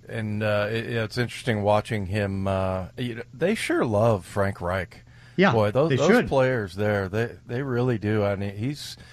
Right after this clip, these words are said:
Speaker 1: he seems like he's one of the more popular. And has Indianapolis been like a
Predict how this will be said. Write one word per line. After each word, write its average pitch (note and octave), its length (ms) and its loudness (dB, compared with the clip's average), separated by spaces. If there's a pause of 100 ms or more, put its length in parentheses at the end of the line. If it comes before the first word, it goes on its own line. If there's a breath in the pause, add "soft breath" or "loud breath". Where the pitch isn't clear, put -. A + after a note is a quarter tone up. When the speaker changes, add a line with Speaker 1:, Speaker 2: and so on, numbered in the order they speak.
(160 loud breath)
Speaker 1:
he C#3 80 -6
seems F#3+ 240 2
like D#3 160 6
he's C#3 180 0
one C3 160 2
of A#2+ 120 0
the B2 80 -2
more A2+ 260 4
popular. A2+ 640 0
And A2+ 240 -6 (280 loud breath)
has D3+ 200 -2
Indianapolis D#3+ 760 0
been B2+ 280 -2
like A#2 200 -4
a G2 180 -2